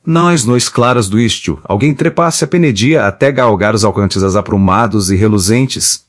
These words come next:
abrangeria, só com um abraço de olhos, a imensidade dos horizontes celestes e marinhos, e se,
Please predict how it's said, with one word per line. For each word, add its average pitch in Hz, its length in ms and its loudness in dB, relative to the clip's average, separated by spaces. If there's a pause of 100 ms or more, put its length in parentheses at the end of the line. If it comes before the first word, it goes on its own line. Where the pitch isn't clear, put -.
abrangeria, 127 680 0
só - 360 0
com 127 240 0
um 127 80 2
abraço 117 480 0
de 104 140 0
olhos, 101 520 0 (200)
a 104 160 -2
imensidade 135 640 2
dos 120 180 0
horizontes 120 460 2
celestes 131 540 2
e 123 60 2
marinhos, 104 600 0 (160)
e 180 60 -2
se, 175 400 0